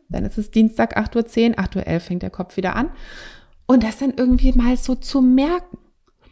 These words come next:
Und wenn du irgendwann er-, da mal zuhören kannst, was dein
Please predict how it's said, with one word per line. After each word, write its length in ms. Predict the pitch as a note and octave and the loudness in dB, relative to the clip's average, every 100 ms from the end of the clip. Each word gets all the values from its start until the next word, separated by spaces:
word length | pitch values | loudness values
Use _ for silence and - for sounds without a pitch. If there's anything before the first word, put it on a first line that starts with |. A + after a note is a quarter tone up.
| _ _ _ | _ _ _
Und 260 | A#3+ A#3+ A3+ | 4 4 4
wenn 240 | A3 C4 | 2 2
du 360 | C4+ C4 C4 _ _ _ | 0 -4 -6 _ _ _
irgendwann 580 | C#4 E4 E4+ D4+ A#3+ A#3+ | 4 4 2 -2 0 0
er-, 160 | A3 A3 _ _ _ _ | -2 -8 _ _ _ _
da 160 | A3 A3 | 2 4
mal 200 | A3+ A3+ | 4 0
zuhören 640 | - F4 F#4+ G#4 G#3+ F3 | 2 6 6 6 -2 -2
kannst, 580 | F3 E3 - D#3+ - _ _ | -8 -12 -12 -14 -20 _ _
was 440 | G#3 G#3 A#3 B3+ - | -4 0 0 -2 -8
dein 440 | A3 G3+ G3 G3 | -6 -4 -2 -4